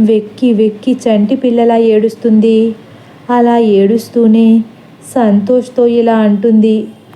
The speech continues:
"చాలా థ్యాంక్స్ సంతోష్ గారు, టైంకి కిట్ తీసుకొచ్చారు,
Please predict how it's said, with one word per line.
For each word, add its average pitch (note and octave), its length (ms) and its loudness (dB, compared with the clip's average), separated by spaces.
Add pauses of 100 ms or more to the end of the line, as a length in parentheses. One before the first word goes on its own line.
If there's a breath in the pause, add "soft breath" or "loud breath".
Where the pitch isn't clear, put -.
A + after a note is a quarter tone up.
(1200 loud breath)
"చాలా A#3 200 -2
థ్యాంక్స్ A3+ 520 -4
సంతోష్ A#3 400 -4
గారు, A3 400 0 (680 loud breath)
టైంకి B3 380 0
కిట్ B3+ 320 -6
తీసుకొచ్చారు, C4 640 -2